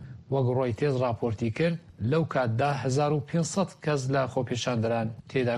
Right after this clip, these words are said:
کوژران. لە ناڕازایەتیەکانی ئەم دویانە لە تاران و شارەکانی دیکە بنکەکانی پۆلیس و ئۆتۆمبیل ئاگریان تێبەردراون بۆ ئەوەی ڕەخیان بەرامبەر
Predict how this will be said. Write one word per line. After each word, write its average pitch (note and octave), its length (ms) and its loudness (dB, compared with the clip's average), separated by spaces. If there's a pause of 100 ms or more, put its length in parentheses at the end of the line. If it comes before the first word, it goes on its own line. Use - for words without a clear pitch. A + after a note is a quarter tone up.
کوژران. C3 400 0 (520)
لە D3+ 80 2 (140)
ناڕازایەتیەکانی D#3+ 1040 2
ئەم E3 160 2
دویانە C3 420 2
لە B2 160 0
تاران E3 300 2
و F#3+ 240 4
شارەکانی C3+ 640 2
دیکە A#2+ 300 0 (140)
بنکەکانی C#3+ 640 0
پۆلیس C#3 360 2
و D3 160 2
ئۆتۆمبیل C3 460 0 (100)
ئاگریان B2 440 0
تێبەردراون D3 680 2 (580)
بۆ C#3 140 4
ئەوەی C3 340 0
ڕەخیان E3 500 2
بەرامبەر B2+ 380 2